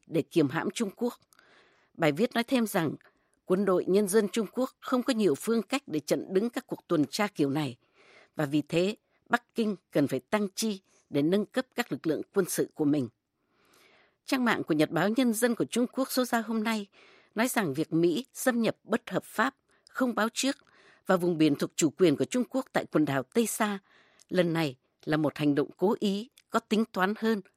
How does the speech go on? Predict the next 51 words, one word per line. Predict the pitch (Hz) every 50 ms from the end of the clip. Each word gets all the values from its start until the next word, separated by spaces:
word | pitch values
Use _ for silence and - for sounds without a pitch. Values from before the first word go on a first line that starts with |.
| _
so | - - - 190 175
với | 151 165
lần | 175 180 156 135 -
trước. | - - 185 - - _ _ _ _ _ _ _ _ _ _ - - _ _ _ _ _ _ _
Theo | - 277 269
tờ | - 226 185
báo | - 147 175 208
thì | 233 - - 170
như | 151 170 233
vậy, | 196 208 175 123 - - _ _ _ _
hành | - 170 165 160
động | 160 160 156
của | 156 - 175
Mỹ | 156 175 165 185
không | - - - 262
khác | - - 302 - -
gì | 180 170 190 185 156
là | 135 131 139
hành | 180 165 160 147
động | 156 143 117
khiêu | - - 262 247 233
khích | - - 277 - _ _ _ _ _ - - _ _ _
nhằm | - 175 160 147
can | - - 233 240 233
thiệp | - - 196 160 -
vào | 151 -
các | - - -
hoạt | - 175 -
động | 147 147 156 127 - - - - _ _
mà | - -
họ | 147 160
cho | - - - 220
là | 202 147 - _
chính | - 190 196 247 240
đáng | 233 196 196 220
của | - - -
Trung | - - 220 214 -
Quốc | - 247 247 -
trong | - 220 202
biển | 180 160 135 139
Nam | 151 190 196 185
Trung | - - 220 190 185
Hoa, | 196 196 196 185 180 180 - _ - - - - - - -
để | - 170
buộc | 170 180 165 - _
Trung | - 262 262
Quốc | 240 - 277 -
phải | - - 139
ngưng | 151 165 233 247 226
các | - 240 -
công | - 233